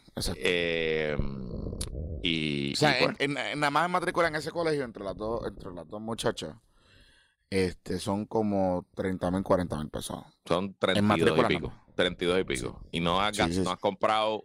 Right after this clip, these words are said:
Speaker 2: un uniforme, no has pagado una
Speaker 1: Exacto.
Speaker 2: merienda, un parisito, nada, todavía una
Speaker 1: O sea,
Speaker 2: gira, nada de eso. Sí. Eh,
Speaker 1: está
Speaker 2: sabes
Speaker 1: duro.
Speaker 2: básicamente que el treinta y tres por ciento de su salario se iba en la escuela de sus hijos.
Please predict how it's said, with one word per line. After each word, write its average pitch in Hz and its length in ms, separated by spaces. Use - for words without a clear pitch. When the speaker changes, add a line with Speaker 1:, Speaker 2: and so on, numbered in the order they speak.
Speaker 2:
un 92 240
uniforme, 104 840
no 92 120
has 80 60
pagado 87 340
una 90 140
Speaker 1:
Exacto. 92 200
Speaker 2:
merienda, 107 720
un 90 240
parisito, 98 1160
nada, 71 440
todavía 65 420
una 76 140
Speaker 1:
O 80 60
sea, 95 180
Speaker 2:
gira, 92 420
nada 80 360
de 69 80
eso. - 180
Sí. - 80
Eh, 80 320
Speaker 1:
está 80 120
Speaker 2:
sabes 90 200
Speaker 1:
duro. 123 80
Speaker 2:
básicamente 117 420
que 110 60
el 101 120
treinta 92 280
y 90 40
tres 95 160
por 104 140
ciento 107 180
de 107 60
su 104 60
salario 95 460
se 82 180
iba 82 140
en 92 240
la 85 100
escuela 95 260
de 95 80
sus 95 180
hijos. 95 400